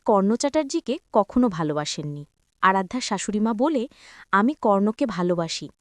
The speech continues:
আর ভালোবাসি বলেই এত রাতে ওর বাড়িতে আমি এসেছি।" তখন কর্ণ অনেক অবাক হয়ে বলে, "কি বললে তুমি?" আরাধ্য শাশুড়ি বলে, "আরাধ্যা, দেখো, আমি বাড়িটাকে সুন্দর করে সাজিয়েছিলাম,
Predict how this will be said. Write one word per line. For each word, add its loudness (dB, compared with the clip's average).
আর 0
ভালোবাসি -2
বলেই 2
এত 2
রাতে 2
ওর 4
বাড়িতে 0
আমি 2
এসেছি।" -8
তখন 4
কর্ণ 6
অনেক 2
অবাক 2
হয়ে 2
বলে, 4
"কি 2
বললে 6
তুমি?" -2
আরাধ্য 4
শাশুড়ি -4
বলে, 2
"আরাধ্যা, -2
দেখো, 2
আমি 2
বাড়িটাকে 0
সুন্দর 2
করে 0
সাজিয়েছিলাম, -4